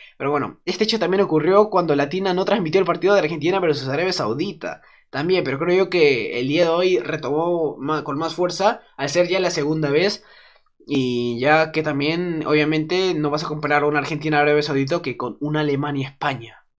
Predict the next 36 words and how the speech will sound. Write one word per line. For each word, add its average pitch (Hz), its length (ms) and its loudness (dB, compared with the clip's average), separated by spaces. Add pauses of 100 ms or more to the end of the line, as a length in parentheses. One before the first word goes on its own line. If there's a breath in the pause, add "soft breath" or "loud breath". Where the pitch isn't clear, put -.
Por 107 160 -4
favor, 131 560 -2
Luis 175 300 2
Padrique. 151 760 2 (400 soft breath)
Todos 160 180 0
queríamos 143 340 0
ver 143 140 0
a 143 60 2
Luis 143 160 0
Padrique 135 420 -2
el 123 60 -4
día 123 120 -2
de 127 120 -2
hoy. 165 300 -2 (920 soft breath)
Pero 196 160 6
bueno, 151 240 4
em, 139 760 4 (480)
como 165 200 2
dije, 151 320 2
el 156 80 2
papelón 170 340 4
más 202 120 2
grande 190 280 2
en 185 80 4
la 175 60 6
historia 185 280 2
de 185 100 2
la 170 100 4
televisión 160 440 2
peruana, 156 440 4
más 160 160 2
que 208 120 0
nada, 160 300 6
creo 160 160 2
yo. 160 380 4 (640)
Em, 110 840 -4